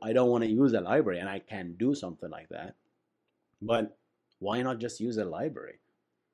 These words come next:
I use Google Charts a lot to build, like, a C-, uh, a C P U memory usage. I, I built, like, a monitoring app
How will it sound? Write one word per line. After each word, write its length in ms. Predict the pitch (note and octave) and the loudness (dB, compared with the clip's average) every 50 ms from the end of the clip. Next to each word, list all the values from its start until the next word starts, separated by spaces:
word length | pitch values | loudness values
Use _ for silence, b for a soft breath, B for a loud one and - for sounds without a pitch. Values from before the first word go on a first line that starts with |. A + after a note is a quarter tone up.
| _ - - | _ -14 -8
I 100 | G2 G#2 | -2 0
use 260 | A2+ A#2 A#2+ A2 F#2+ | 0 2 2 0 -2
Google 340 | F#2 G#2+ G#2+ B2+ D3+ C#3 F#2+ | -2 -2 0 0 0 -4 -8
Charts 440 | - - - F2 D2+ C2 - - - | -10 -8 -8 -6 -6 -6 -8 -8 -8
a 60 | C#2+ | -8
lot 320 | D2 C#2+ D#2+ F2 - _ _ _ _ _ _ - - - - _ _ _ _ _ - | -6 -6 -8 -8 -10 _ _ _ _ _ _ -20 -20 -20 -20 _ _ _ _ _ -16
to 60 | - F#2+ | -12 -6
build, 180 | F#2+ F#2+ F2 | -6 -6 -6
like, 180 | E2+ F2+ F2+ _ B B B B B B - | -6 -10 -12 _ B B B B B B -16
a 60 | - | -14
C-, 300 | - - - F2+ - - - | -12 -12 -12 -12 -12 -14 -14
uh, 320 | F2 E2 D#2 - - - | -14 -14 -14 -12 -14 -14
a 40 | - | -14
C 200 | - - F#2+ F#2 | -10 -10 -10 -10
P 140 | - F#2+ F2+ | -8 -8 -8
U 220 | F2+ F#2 F#2 F2+ | -6 -4 -4 -6
memory 640 | F2 F2 F2+ F2+ F2+ F2+ F2+ F2+ F2 F2 F2 E2 _ - | -6 -6 -6 -6 -6 -6 -6 -6 -6 -8 -10 -10 _ -12
usage. 340 | F2+ F#2 F#2 F2 F#2 F2 G2 | -8 -8 -8 -6 -8 -8 -8
I, 140 | G2+ G#2 - - | -8 -8 -8 -4
I 100 | G#2 G#2+ | -4 -2
built, 260 | G#2 A2+ A#2 G#2+ - | 4 4 4 4 4
like, 120 | G#2 G2 - | 0 -4 -4
a 40 | G2+ | -4
monitoring 560 | G2 G#2 G2+ G#2 - - G2 F2+ F2+ F2 F2+ | -4 -2 -2 -4 -4 -6 -6 -6 -6 -6 -6
app 320 | F#2 F2+ F2+ F2 - _ | -6 -6 -8 -8 -10 _